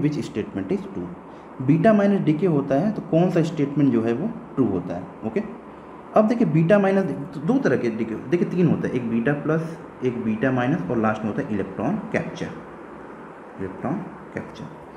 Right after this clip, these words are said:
बीट-, अ, बीटा प्लस, बीटा माइनस और electron capture, ठीक है। तो ये सारा का सारा जो डीके है वो एटलीस्ट पढ़ लीजिएगा आप लोग। अब बीटा माइनस में हम आ जाते हैं, तो देखिए बीटा माइनस डीके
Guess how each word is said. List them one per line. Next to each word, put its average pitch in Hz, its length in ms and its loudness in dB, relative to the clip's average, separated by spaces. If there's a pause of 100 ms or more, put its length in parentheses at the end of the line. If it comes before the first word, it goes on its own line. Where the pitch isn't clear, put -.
(340)
बीट-, 110 320 0
अ, 107 260 6 (120)
बीटा 113 240 4
प्लस, 156 420 2
बीटा 113 260 2
माइनस 107 340 0
और - 280 -2
electron 107 340 0 (640)
capture, 98 320 -2 (380)
ठीक 147 120 0
है। 233 80 0 (680)
तो 233 320 6
ये 156 120 6
सारा 175 260 8
का 180 120 4
सारा 175 220 6
जो 165 140 6
डीके 139 380 4
है 147 260 2
वो 117 160 2
एटलीस्ट 113 320 0 (380)
पढ़ 117 100 4
लीजिएगा 104 360 4
आप 95 180 -2
लोग। 202 140 -2 (360)
अब 127 80 0
बीटा 135 360 2 (280)
माइनस 117 380 6
में 104 100 2
हम 98 60 2
आ 95 60 2
जाते 92 220 0
हैं, 180 100 -2
तो - 20 2
देखिए 175 160 2
बीटा 139 240 2
माइनस 151 240 6
डीके 139 260 4